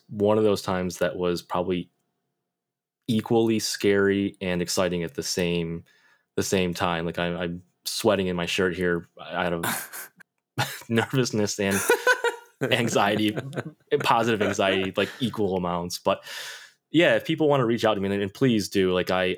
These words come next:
Speaker 1: I always try to tell anybody I speak to, like,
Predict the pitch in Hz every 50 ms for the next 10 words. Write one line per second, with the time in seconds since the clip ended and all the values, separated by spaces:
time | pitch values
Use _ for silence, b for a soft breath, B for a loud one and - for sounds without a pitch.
0 | - 95 95 95 95 92 92 95 95 95 92 90 85 - - - 98 92 87 -
1 | - 92 87 85 85 85 85 82 - _ _ _ _ _ _ _ _ _ 113 107
2 | 101 98 92 87 95 92 90 90 87 87 - - - 90 85 87 - - 90 85
3 | 87 82 -